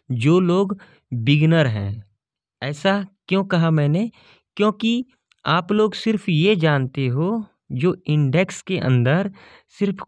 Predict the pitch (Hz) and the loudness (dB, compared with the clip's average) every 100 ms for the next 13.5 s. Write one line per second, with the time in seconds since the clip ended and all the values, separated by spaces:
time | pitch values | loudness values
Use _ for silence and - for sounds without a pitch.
0 | - 160 175 190 180 165 165 165 165 143 | -2 2 4 4 2 0 -2 -2 0 0
1 | 135 131 131 123 117 113 - 110 117 - | -2 -2 2 2 2 0 -2 -4 -2 -2
2 | 147 - 185 156 151 165 170 190 185 139 | -4 -2 0 2 2 0 -2 -2 0 2
3 | 131 - 117 113 110 - 110 110 120 135 | 2 0 0 0 -2 -2 -4 -2 -2 0
4 | 165 170 180 165 135 - 143 147 175 131 | -2 0 -2 -2 -2 -2 2 2 2 0
5 | 113 107 110 107 101 - - - - 117 | 0 -2 -2 -2 -4 -12 -20 -16 -2 2
6 | 151 208 220 - 135 147 156 190 196 180 | 2 2 0 -2 -2 -2 -2 0 2 2
7 | 139 185 190 180 156 139 127 131 127 175 | 2 2 0 0 0 0 0 0 0 2
8 | 214 - - _ _ 151 160 151 190 196 | 0 -4 -18 _ _ 4 4 4 2 -2
9 | - 190 165 135 120 127 160 151 151 170 | -4 0 0 0 0 0 2 2 0 0
10 | 165 - - 151 - - 202 202 - 139 | -2 -4 -4 -6 -4 -2 -2 -2 -4 -2
11 | 123 135 165 - 160 156 175 175 139 151 | 0 0 -2 -2 0 0 0 0 2 0
12 | 180 - 170 165 170 165 151 165 160 165 | 0 -4 0 2 2 0 0 0 0 -2
13 | 160 175 170 202 214 | -2 -2 0 -2 -2